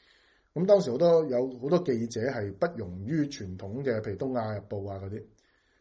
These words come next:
噉於是就解僱咗之後，就開始走埋一齊，就成立咗一個叫《韓民族報》、《韓民族日報》。誒，而家今日係傳媒三大，日，南韓三大傳媒集團之一嚟嘅。噉，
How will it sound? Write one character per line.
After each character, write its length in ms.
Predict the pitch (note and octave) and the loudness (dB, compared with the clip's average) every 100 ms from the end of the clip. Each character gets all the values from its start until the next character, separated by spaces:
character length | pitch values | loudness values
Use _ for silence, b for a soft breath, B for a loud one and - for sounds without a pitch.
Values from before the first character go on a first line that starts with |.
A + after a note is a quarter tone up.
| _ _ _ | _ _ _
噉 140 | D#3 | 2
於 100 | F#3+ | 2
是 160 | D#3 A#2 | 2 -2
就 180 | G#2 G#2 | -4 -6
解 120 | A2 D3 | -2 0
僱 160 | B2+ | 0
咗 140 | A2+ A#2 | -2 0
之 140 | D3 | 0
後， 60 | G#2 | -2
就 120 | G2+ F#2 - | -6 -10 -12
開 400 | - D#3 D#3+ C#3+ | -8 0 2 2
始 120 | A#2 | -4
走 180 | C3 G2+ | -6 -6
埋 120 | B2 F2+ | -6 -6
一 40 | |
齊， 180 | F#2+ - - _ _ | -8 -10 -14 _ _
就 160 | G#2 G2 - _ _ | -12 -12 -16 _ _
成 300 | - - G2+ | -20 -14 -12
立 60 | F2+ | -10
咗 260 | G2 A#2 | -6 -2
一 40 | C#3+ | 0
個 100 | A#2 | 0
叫 120 | G#2+ G2 | -2 -6
《韓 240 | G2+ F2+ | -6 -8
民 360 | E2+ F2+ E2+ E2+ | -8 -10 -10 -12
族 120 | F#2 - | -14 -12
報》、 80 | - F#2 - _ _ _ _ _ | -10 -10 -12 _ _ _ _ _
《韓 200 | - F#2+ | -12 -10
民 240 | F2+ F2+ E2+ | -8 -10 -12
族 120 | G2 | -12
日 60 | F#2 | -14
報》。 220 | F#2 F#2+ F#2 _ _ _ _ _ _ _ - | -14 -16 -16 _ _ _ _ _ _ _ -10
誒， 200 | G#2 G2+ | -6 2
而 20 | |
家 220 | D#3 E3+ | 6 6
今 100 | F3 | 6
日 60 | B2+ | 2
係 400 | G#2 G#2+ G#2 - | -2 -6 -6 -12
傳 240 | - F#2+ | -10 -8
媒 120 | F#2 | -8
三 340 | F2+ D3+ D3+ C#3+ | -2 0 0 -2
大， 220 | A2+ F#2+ | -4 -4
日， 140 | A2+ G2 _ | -8 -12 _
南 220 | A#2 F#2+ | -10 -10
韓 160 | F#2 F#2+ | -8 -6
三 240 | A#2+ D3 | -4 -4
大 100 | B2+ G2 | -4 -6
傳 200 | - F2 | -8 -12
媒 80 | F2 | -10
集 120 | F2+ - | -12 -12
團 180 | F2 E2 | -16 -10
之 120 | A2+ | -8
一 40 | |
嚟 140 | A2+ G#2 | -8 -10
嘅。 80 | - _ _ _ _ _ _ _ _ _ _ _ _ _ _ _ - | -20 _ _ _ _ _ _ _ _ _ _ _ _ _ _ _ -2
噉， 240 | D3 C4 | 0 -2